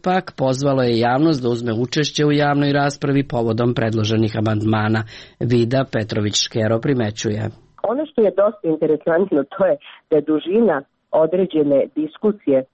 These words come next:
Speaker 2: sve tako napravljene, mesec dana, a da je za svaki zakon koji se nalazi na sajtu Ministarstva pravde određena diskusija u trajanju od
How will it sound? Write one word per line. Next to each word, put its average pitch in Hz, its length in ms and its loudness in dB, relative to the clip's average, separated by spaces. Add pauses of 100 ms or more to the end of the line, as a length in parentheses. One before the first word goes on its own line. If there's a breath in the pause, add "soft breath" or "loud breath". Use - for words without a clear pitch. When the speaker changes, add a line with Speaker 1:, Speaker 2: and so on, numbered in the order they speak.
(160)
Speaker 2:
sve 190 160 0
tako 151 500 0
napravljene, 170 760 0
mesec 143 440 0
dana, 202 380 0 (200 loud breath)
a 151 120 -2
da 151 100 0
je 147 60 2
za 147 180 0
svaki 202 420 -2
zakon 160 460 0
koji - 240 0
se 143 60 0
nalazi 139 400 0
na 135 260 0
sajtu 135 380 0
Ministarstva 135 640 -2
pravde 196 400 0 (300 loud breath)
određena 208 520 2
diskusija 214 560 -4
u 214 100 -2
trajanju 208 260 4
od 185 120 0